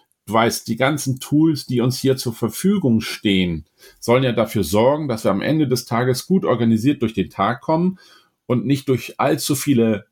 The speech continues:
Unterbrechungen, weil die kommen ja auch immer. Ich weiß nicht, wie es bei dir ist, aber bei mir ist das durchaus öfter der Fall. Und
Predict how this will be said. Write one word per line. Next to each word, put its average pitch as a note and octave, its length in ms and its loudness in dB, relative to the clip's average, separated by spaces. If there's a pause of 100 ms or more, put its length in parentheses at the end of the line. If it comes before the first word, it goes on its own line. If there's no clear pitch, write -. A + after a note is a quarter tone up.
(200)
Unterbrechungen, A#2 920 0
weil G2+ 120 2
die G2+ 100 0
kommen G2 220 0
ja F#2 100 0
auch B2+ 180 0
immer. D#3 220 -2
Ich - 100 -6
weiß G2 160 0
nicht, A2 140 -4
wie G#2+ 60 0
es - 140 -4
bei A2 80 -2
dir A#2+ 200 0
ist, C3+ 80 -4
aber A2+ 160 2
bei F#2+ 80 -6
mir A#2+ 160 2
ist - 100 -6
das - 140 -12
durchaus G2 280 -2
öfter C3 280 -2
der D#3 100 2
Fall. A3 360 -4 (680)
Und B2 300 -2